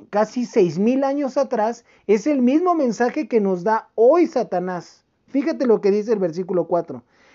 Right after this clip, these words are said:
Entonces la serpiente replicó a la mujer, "No es cierto, no moriréis,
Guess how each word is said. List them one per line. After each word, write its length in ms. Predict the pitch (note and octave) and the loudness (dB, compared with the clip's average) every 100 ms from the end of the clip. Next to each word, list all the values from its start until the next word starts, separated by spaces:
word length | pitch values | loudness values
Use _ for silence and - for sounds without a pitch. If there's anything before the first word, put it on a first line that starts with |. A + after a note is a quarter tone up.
| _ - | _ 0
Entonces 600 | F#3+ G3+ B3+ C4+ D#4 D#4+ | 0 2 0 2 2 4
la 140 | C4 | 2
serpiente 920 | - G3 F3+ G3 G3+ G3 E3+ C3+ C3+ _ _ - | 2 0 0 0 0 0 -2 -6 -6 _ _ -6
replicó 680 | D#3 G3 G3 F#3+ F#3 G#3+ A#3 | 2 4 4 0 0 4 4
a 60 | |
la 140 | B3 B3+ | 4 2
mujer, 540 | A3+ F#3 F#3+ F#3+ F#3 _ _ - | 0 2 4 4 2 _ _ -2
"No 560 | F3+ G#3 A#3 B3 B3+ | 2 6 6 8 8
es 260 | B3 B3 A3 | 8 6 2
cierto, 1000 | - A3 A3 A3 A3 - - F3 B2 A#2 _ _ _ _ | 0 4 8 8 6 2 2 2 2 -4 _ _ _ _
no 540 | E3 F#3 A3 A#3 A#3+ A#3 | 0 4 6 8 6 6
moriréis, 1200 | A#3+ A#3 F#3+ F3 F3+ F#3+ F#3+ F3 C3 - - | 6 6 6 4 6 8 6 4 -2 -18 -20